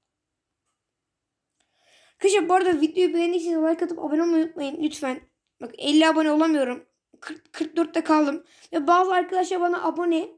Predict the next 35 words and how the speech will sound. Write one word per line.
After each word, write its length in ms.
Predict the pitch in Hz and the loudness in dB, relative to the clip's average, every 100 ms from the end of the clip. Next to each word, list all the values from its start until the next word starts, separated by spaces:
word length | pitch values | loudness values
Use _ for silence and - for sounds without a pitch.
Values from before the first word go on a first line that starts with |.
| - | -20
Ya 140 | - | -14
bak, 160 | - - | -12 -2
bana 240 | 294 392 | 0 2
bak. 240 | 330 247 - _ _ _ | 2 0 -4 _ _ _
Kırk 280 | - 349 - | -6 -6 -2
dört 200 | 427 466 | -2 -2
kişi 240 | - - - | -4 -2 0
abone 360 | 320 370 415 | 2 0 0
bana 260 | 311 285 - | 0 -2 -4
ama 180 | 339 392 | -2 0
maalesef 720 | 359 440 415 320 320 415 - _ _ _ _ _ _ _ _ _ _ _ _ - | 2 2 2 0 -2 -4 -10 _ _ _ _ _ _ _ _ _ _ _ _ 2
vi-, 200 | 320 415 | 4 4
bir 140 | 427 | 4
videoma 420 | 427 - 330 339 370 _ _ _ | 4 4 0 0 -4 _ _ _
beş 420 | 302 262 427 440 339 | -2 4 4 4 2
like 220 | 339 247 | 0 0
zor 240 | 285 294 | -2 -2
geliyor 280 | 233 214 196 | -4 -8 -8
ya. 240 | 196 202 - | -10 -12 -10
Bu 200 | 240 359 | -4 -2
ne 120 | 466 | 2
bi-, 180 | 370 - | 0 -2
bu 160 | 302 359 | -4 -2
ne 100 | 440 | 0
demek 360 | 415 254 - | 0 -2 -4
ya? 220 | 214 254 - _ _ _ - | -8 -8 -12 _ _ _ -6
Arkadaşlar 300 | 480 381 - | -2 0 -2
kırk 280 | - 440 | -4 2
dört 260 | 427 523 - | 4 2 -2
aboneyim. 440 | 302 302 269 349 - _ _ _ | -2 -2 -2 -6 -10 _ _ _
Bir 300 | 233 269 508 | -14 -8 -2
videoya 480 | 453 392 349 381 466 - | 0 2 2 0 -2 -10
en 280 | - 523 539 | -6 -4 -4
az 100 | 415 | 0
yani, 320 | 359 349 311 | 0 2 -2